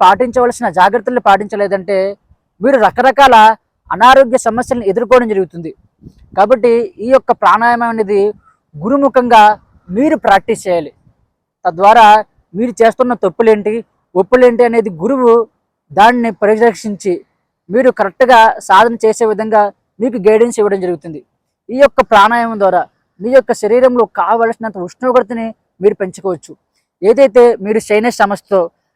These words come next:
అలాగే అధికంగా వచ్చే తలనొప్పి, మైగ్రేన్ నొప్పితో మీరు బాధపడుతున్నారో పూర్తిగా మీరు ఒక రెండు నెలలు ప్రాక్టీస్ చేయడం ద్వారా తగ్గించుకోవచ్చు.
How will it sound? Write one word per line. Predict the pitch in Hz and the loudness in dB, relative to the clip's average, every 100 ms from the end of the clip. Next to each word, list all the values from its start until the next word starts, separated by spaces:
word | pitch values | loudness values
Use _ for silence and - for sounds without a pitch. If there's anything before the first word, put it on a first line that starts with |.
| - | 0
అలాగే | 214 233 240 | 2 4 4
అధికంగా | 196 233 233 233 | 2 -2 0 0
వచ్చే | 226 - | 0 0
తలనొప్పి, | 190 208 170 202 170 | 0 -2 -4 -6 -4
మైగ్రేన్ | 196 190 233 220 _ 185 | -4 0 0 -2 _ -10
నొప్పితో | 175 202 220 | -10 -4 -4
మీరు | 196 185 | 0 0
బాధపడుతున్నారో | 190 185 156 185 180 165 - _ _ | 0 -2 -10 -8 -6 -6 -12 _ _
పూర్తిగా | 226 269 302 262 247 208 196 | -2 -2 2 4 4 2 0
మీరు | 254 240 220 | 4 4 2
ఒక | 208 214 | -2 -2
రెండు | 214 214 | -4 -4
నెలలు | 240 - | -2 0
ప్రాక్టీస్ | 208 214 262 - | 2 0 -2 -2
చేయడం | 247 240 | 0 0
ద్వారా | 233 226 208 202 | 2 2 0 -6
తగ్గించుకోవచ్చు. | 185 202 - 175 - | -10 -10 -8 -10 -10